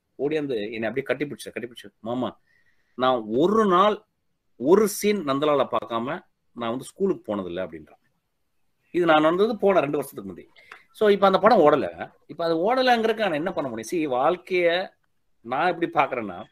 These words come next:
சினிமாக்கு வந்து நான் achieve பண்ண வரவே இல்ல. சினிமாக்கு achieve பண்ண வரல. சினிமாக்கு கதை சொல்ல வந்திருக்கேன். சில நேரங்கள்ல சில கதைகள் சிலருக்கு பிடிக்கும்,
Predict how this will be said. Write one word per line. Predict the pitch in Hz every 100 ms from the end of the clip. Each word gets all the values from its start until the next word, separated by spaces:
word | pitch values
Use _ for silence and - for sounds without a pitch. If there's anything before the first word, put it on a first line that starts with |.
| _ _ - -
சினிமாக்கு | 185 220 170
வந்து | 156 165
நான் | 151 123
achieve | - 160
பண்ண | 131
வரவே | 101 92 104
இல்ல. | 92 85 _ _ _ _ _ _ _ _ _ _ _ _ _ _ _ _ _ _ _ _ -
சினிமாக்கு | 147 196 165
achieve | 127 214 165
பண்ண | 110
வரல. | 87 -
சினிமாக்கு | 165 202 151 170
கதை | 139 160
சொல்ல | 175 131 87
வந்திருக்கேன். | 78 - - _ _ _ _
சில | - 196 220
நேரங்கள்ல | 226 240 233
சில | - 147
கதைகள் | 135 151 156
சிலருக்கு | - 113 -
பிடிக்கும், | 127 135 196 -